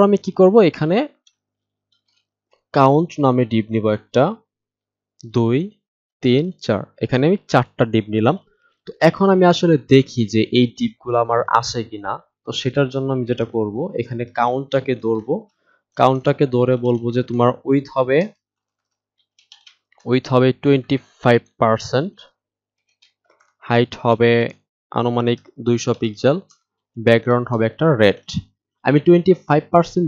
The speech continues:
দিতেছি, এর মানে হচ্ছে চারটা পার্ট যেহেতু এখানে, একটা, দুইটা, তিনটা, চারটা, চারটা পার্ট, সে টোয়েন্টি ফাইভ পার্সেন্ট করে নিলে কত হচ্ছে? হান্ড্রেড পার্সেন্ট। তো হান্ড্রেড পার্সেন্ট সে টোয়েন্টি ফাইভ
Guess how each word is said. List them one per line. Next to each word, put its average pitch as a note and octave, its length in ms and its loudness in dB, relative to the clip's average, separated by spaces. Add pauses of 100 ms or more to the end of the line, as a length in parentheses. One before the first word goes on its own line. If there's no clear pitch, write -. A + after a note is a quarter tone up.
দিতেছি, D3 380 -4 (220)
এর C3 140 0
মানে B2+ 240 -2
হচ্ছে C#3+ 280 -6 (240)
চারটা C#3 400 -2
পার্ট C#3 160 2 (100)
যেহেতু B2 320 -6
এখানে, A#2 220 -10 (200)
একটা, - 240 -8 (140)
দুইটা, A#2+ 360 -4 (760)
তিনটা, A#2 280 -2 (140)
চারটা, A#2+ 360 -2
চারটা A#2 340 -2
পার্ট, D#3 160 0 (100)
সে - 80 -4 (100)
টোয়েন্টি C#3+ 300 -2
ফাইভ B2+ 140 -2 (100)
পার্সেন্ট C#3+ 340 0
করে D3+ 180 2
নিলে D#3+ 160 4 (100)
কত D3 120 -4 (100)
হচ্ছে? B2+ 280 -8
হান্ড্রেড A#2 340 -6
পার্সেন্ট। - 360 -8 (300)
তো - 120 -16
হান্ড্রেড B2 340 -2
পার্সেন্ট D#3+ 360 2
সে G3 80 0 (120)
টোয়েন্টি D3+ 340 2
ফাইভ C#3 140 2